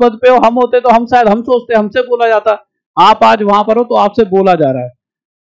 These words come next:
और यही चीजें होती हैं जो आपको अमर कर सकती हैं। तो आप कुछ ऐसा करिए बच्चों के लिए कि जिससे कि बहुत सारे बच्चे आपका कहें कि भाई वो वाले रेलवे मिनिस्टर जी आए थे, उन्होंने ऐसे ऐसे कर दिया था। उसके बाद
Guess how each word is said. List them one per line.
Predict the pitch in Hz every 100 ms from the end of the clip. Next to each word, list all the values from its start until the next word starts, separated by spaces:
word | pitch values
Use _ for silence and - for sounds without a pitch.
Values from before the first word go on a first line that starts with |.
| _
और | 190 233 - -
यही | 165 208
चीजें | 220 240
होती | 240 202
हैं | 220
जो | 220
आपको | 196 196
अमर | - 190 202
कर | 196 185
सकती | 202 180 269
हैं। |
तो | 311 294
आप | 277 269
कुछ | - - - 262 254
ऐसा | 240 262
करिए | 247 233 247
बच्चों | 220 - 226
के | 214
लिए | 226
कि | 247
जिससे | 214 214 233 220
कि | 262 277 - _ -
बहुत | 147 220 247
सारे | 226 214
बच्चे | 196 190 - 226 220
आपका | 175 185 190 214
कहें | 196 190 196
कि |
भाई | 208 220
वो | 185 196
वाले | 196 196 202
रेलवे | - 160 170 175
मिनिस्टर | 175 175 175
जी | 160
आए | 165
थे, | 165
उन्होंने | 202 180 180
ऐसे | 170 151
ऐसे | 156 160
कर | 196 262
दिया | 269 147
था। | 254
उसके | 311 277
बाद | 277